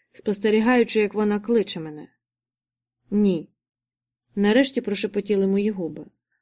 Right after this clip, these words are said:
Але її рука все одно манила мене. "Вибач, але я не можу".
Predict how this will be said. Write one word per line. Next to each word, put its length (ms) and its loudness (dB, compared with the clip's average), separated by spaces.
Але 260 4
її 280 4
рука 300 2
все 200 -2
одно 540 0
манила 440 2
мене. 320 -8
"Вибач, 640 0
але 220 0
я 160 -2
не 100 -4
можу". 380 -6